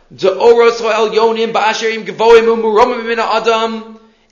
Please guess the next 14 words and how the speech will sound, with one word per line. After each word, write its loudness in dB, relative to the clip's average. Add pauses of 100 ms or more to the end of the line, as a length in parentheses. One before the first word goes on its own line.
(100)
Einam -6
miskaymin -10
kol -4
kach -4
b'nakal -10
eitzah -14
ha'adam. -16 (280)
Many -12
times -10
when -6
we -8
reach -14
certain -10
levels, -10